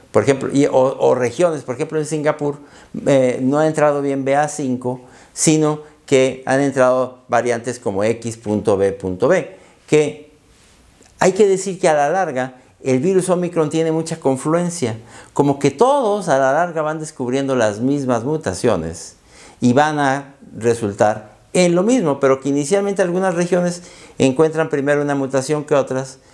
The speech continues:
pero cuando viene una muy exitosa, empieza a sustituir a todas las demás, y entonces vas de alguna manera unificando en prácticamente, si no todo el mundo, en la mayor parte del mundo. Entonces,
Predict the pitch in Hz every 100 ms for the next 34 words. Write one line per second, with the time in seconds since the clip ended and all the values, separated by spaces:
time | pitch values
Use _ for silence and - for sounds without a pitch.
0 | - _ - 143 143 143 127 113 113 123
1 | 139 151 156 151 143 139 135 143 151 156
2 | 151 160 160 160 156 147 - - - 117
3 | 135 135 139 127 123 127 131 123 120 127
4 | 123 123 131 151 139 143 - - - -
5 | 127 156 151 147 160 160 - - 143 143
6 | 165 170 147 147 160 147 135 131 131 -
7 | 185 175 123 120 127 127 117 107 110 117
8 | 117 - - - _ - 110 104 104 131
9 | 139 131 120 120 135 101 90 85 90 90
10 | - 76 104 156 220 277 185 151 196 175